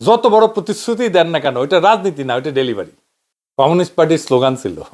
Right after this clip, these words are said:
"ভাত, কাপড়, কাজ, কমিউনিস্ট পার্টির এক আওয়াজ।" ওইটা মানুষকে বাঁচায়, এটা ঠিক,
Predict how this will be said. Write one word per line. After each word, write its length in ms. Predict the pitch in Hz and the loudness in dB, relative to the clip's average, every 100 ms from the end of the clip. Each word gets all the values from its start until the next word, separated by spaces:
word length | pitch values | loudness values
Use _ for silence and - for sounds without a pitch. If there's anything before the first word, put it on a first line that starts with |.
| - _ _ _ | -20 _ _ _
"ভাত, 380 | 98 110 151 147 - | -4 0 0 -2 -2
কাপড়, 320 | 127 127 110 - | -2 0 -4 0
কাজ, 320 | 107 113 87 95 _ _ - | 2 2 0 -10 _ _ -2
কমিউনিস্ট 360 | 123 143 139 | -2 -2 -4
পার্টির 300 | 131 117 113 | -2 -2 -2
এক 340 | 117 117 127 98 | -2 0 0 -4
আওয়াজ।" 600 | 69 - _ - - - _ _ _ | -10 -14 _ -20 -20 -20 _ _ _
ওইটা 440 | 135 147 147 135 104 | 2 2 4 4 4
মানুষকে 440 | 101 131 143 - | 0 -6 -4 -2
বাঁচায়, 480 | 120 131 135 135 82 | 0 0 2 -2 -2
এটা 140 | 110 160 | -8 -8
ঠিক, 340 | - 240 _ | -8 -8 _